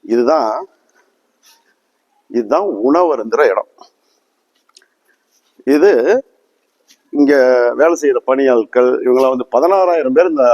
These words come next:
அரண்மனையில வேலை செஞ்சாங்களாம். அவங்களுக்கு பூரா உணவு பரிமாறுற இடம், டைனிங் ஹால் இதுதான். இதே மாதிரி கீழே ஒண்ணு இருக்காம், மேல ஒண்ணு இருக்கா, ரெண்டு இருக்குன்னு சொன்னாங்க. எவ்வளவு பிரம்மாண்டமா இருக்குது பாருங்க, ஒரு பெரிய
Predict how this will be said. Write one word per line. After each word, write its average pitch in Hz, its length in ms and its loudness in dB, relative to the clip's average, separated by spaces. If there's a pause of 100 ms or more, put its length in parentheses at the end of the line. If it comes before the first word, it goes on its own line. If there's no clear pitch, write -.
அரண்மனையில 135 400 -2
வேலை 120 160 0
செஞ்சாங்களாம். 104 340 -10 (500)
அவங்களுக்கு 120 400 0
பூரா 175 200 2 (380)
உணவு 180 260 2
பரிமாறுற 120 440 0
இடம், 104 220 -2
டைனிங் 147 340 2
ஹால் 127 220 0
இதுதான். 95 280 -6 (520)
இதே 202 120 4 (120)
மாதிரி 180 160 2 (140)
கீழே 226 280 2
ஒண்ணு 123 200 -4
இருக்காம், 85 260 -10 (680)
மேல 190 140 2 (100)
ஒண்ணு 123 160 -4
இருக்கா, - 260 -8
ரெண்டு 143 160 0
இருக்குன்னு 143 280 -2
சொன்னாங்க. 113 240 -2 (100)
எவ்வளவு 143 320 -2
பிரம்மாண்டமா 165 460 0
இருக்குது 120 240 -8
பாருங்க, 135 240 -2
ஒரு - 180 -10
பெரிய 135 220 2